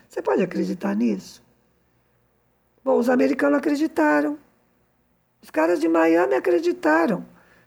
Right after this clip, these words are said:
que o Biden ia levar o socialismo. Ele nem melhorou as relações com Cuba.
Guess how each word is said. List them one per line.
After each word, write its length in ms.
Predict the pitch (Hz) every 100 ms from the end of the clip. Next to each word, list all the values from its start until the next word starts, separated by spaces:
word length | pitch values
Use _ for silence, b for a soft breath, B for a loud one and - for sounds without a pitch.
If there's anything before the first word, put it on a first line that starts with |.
| _
que 80 | -
o 40 | 185
Biden 420 | 214 294 262 233
ia 80 | 220
levar 220 | 208 240
o 80 | 240
socialismo. 920 | 240 - 190 202 240 285 196 190 - b b b b
Ele 160 | 285 320
nem 160 | 359
melhorou 440 | 403 349 330 277 311
as 120 | 269
relações 420 | 277 254 277 254
com 200 | - 240
Cuba. 400 | 240 294 214 208